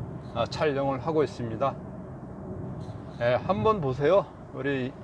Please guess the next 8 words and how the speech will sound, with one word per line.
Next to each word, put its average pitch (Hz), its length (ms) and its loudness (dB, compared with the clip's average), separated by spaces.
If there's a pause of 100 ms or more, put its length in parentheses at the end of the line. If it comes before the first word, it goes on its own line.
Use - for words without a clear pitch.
(120)
인천공항에서 123 1160 2 (640)
성남으로 156 540 4
가는 127 300 0
길, 101 240 0 (1800)
영종도를 139 1160 4
현재 131 540 2 (320)
지나고 127 400 0
있고요. 131 340 0